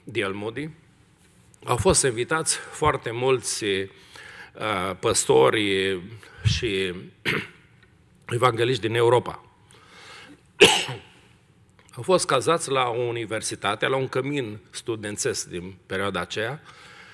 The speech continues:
și europenii, modul lor de a gândi, seara când s-au dus la culcare, toți și-au scos pantofii pe coridor ca să vină slugile să-i curățească pe a doua zi.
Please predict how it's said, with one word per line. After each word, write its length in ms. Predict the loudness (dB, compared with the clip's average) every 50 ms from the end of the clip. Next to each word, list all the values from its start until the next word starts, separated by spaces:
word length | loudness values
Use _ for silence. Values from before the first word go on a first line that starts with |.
| -20 -20 -20 -20 -20 -20 -20 -20 -20 -20 -10
și 340 | -6 -2 2 2 4 2 4 4
europenii, 760 | 6 6 6 6 6 6 6 6 6 6 6 4 4 4 2 2 0 -2 -2 -2 -4 -2 0 0 2 2 0 -2 -4 -14 -18 -20 _ _ _ _ _ -12
modul 380 | -2 2 4 4 6 6 4 4
lor 220 | 4 2 2 0
de 280 | 0 0 -2 -2 -2 -4
a 120 | -6 -6
gândi, 500 | -6 -4 -6 -6 -6 -4 -4 -4 -4 -6 -8 -12 -20 -20 -20 -20 -20 -20 -20 -20 -12 -6
seara 340 | 0 4 4 6 6 4
când 180 | 2 2 0 -2
s-au 200 | -2 -2 0 0
dus 140 | 0 0 2
la 120 | 0 0
culcare, 540 | 0 0 -4 -2 0 2 2 4 4 2 0
toți 260 | 0 0 0 0 2
și-au 160 | 2 2 0
scos 280 | 0 0 0 0 0 0
pantofii 500 | 0 0 0 0 2 2 2 2 0 -2
pe 160 | -2 -2 -2
coridor 640 | -2 0 -2 0 -2 -2 -2 0 2 2 2 0 -2 -6 -16 -20 -20 _ _ _ _ _ _ _ _ _ _ _ _ -20 -20 -6 -2
ca 120 | 0 0
să 160 | 2 2 0
vină 480 | 2 2 2 4 2 2 2 0 -4 -6
slugile 840 | -8 -6 -4 0 0 0 0 0 -4 -4 -4 -4 -4 -4 -6 -10 -16 -20 -20 -20 -20 -20 _
să-i 240 | -8 -4 -2 -2 -2
curățească 760 | 0 2 2 4 4 4 2 2 2 2 0 -2 -4 -6 -6
pe 320 | -6 -4 -4 -4 -4 -4 -6
a 120 | -6 -6
doua 300 | -4 -2 -2 0 0 -2
zi. 280 | -4 -6 -8 -10 -10